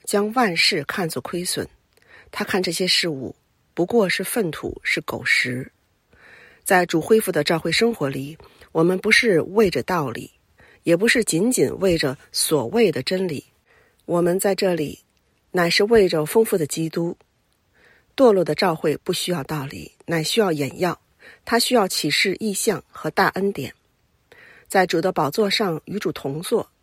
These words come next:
乃是给得胜者的赏赐，使他在要来的千年国有份于主的权柄。这就是说，得胜者要与基督一同作王，管理全地。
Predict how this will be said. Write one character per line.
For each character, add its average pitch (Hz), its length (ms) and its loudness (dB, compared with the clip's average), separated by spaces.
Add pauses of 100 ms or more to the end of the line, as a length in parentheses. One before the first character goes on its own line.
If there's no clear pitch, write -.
(480)
乃 240 140 2
是 - 140 0
给 147 200 2
得 165 180 -2
胜 247 220 0
者 180 100 -4
的 165 100 -6
赏 - 260 -4
赐， - 260 -10 (500)
使 - 160 -2
他 240 220 0
在 202 160 0
要 226 180 2
来 156 220 0
的 170 140 -2
千 247 220 0
年 202 200 4
国 151 240 0
有 156 180 -4
份 247 240 0
于 156 220 0
主 - 180 -8
的 127 100 -6
权 131 300 -8
柄。 127 220 -12 (760)
这 180 140 2
就 190 100 0
是 180 160 -2
说， 202 360 0 (540)
得 208 160 2
胜 247 260 2
者 147 200 -2
要 170 160 -2
与 147 140 -4
基 214 220 -6
督 214 300 0
一 208 120 -4
同 160 340 -6
作 202 200 -4
王， 117 300 -8 (380)
管 165 240 2
理 226 140 2
全 120 280 -6
地。 196 200 -6